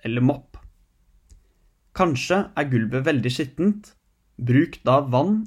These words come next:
med vaskemiddel og vask grundig.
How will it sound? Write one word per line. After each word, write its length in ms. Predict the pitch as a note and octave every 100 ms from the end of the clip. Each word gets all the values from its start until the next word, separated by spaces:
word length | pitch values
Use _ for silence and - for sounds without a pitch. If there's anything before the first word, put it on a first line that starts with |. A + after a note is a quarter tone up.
| -
med 200 | B2+ C#3
vaskemiddel 680 | C#3 - A#2 A2 D3 G3+ F#3+ -
og 140 | C#3+ B2
vask 320 | A#2+ - -
grundig. 640 | B2 C3 C#3+ A2+ G#2 G#2+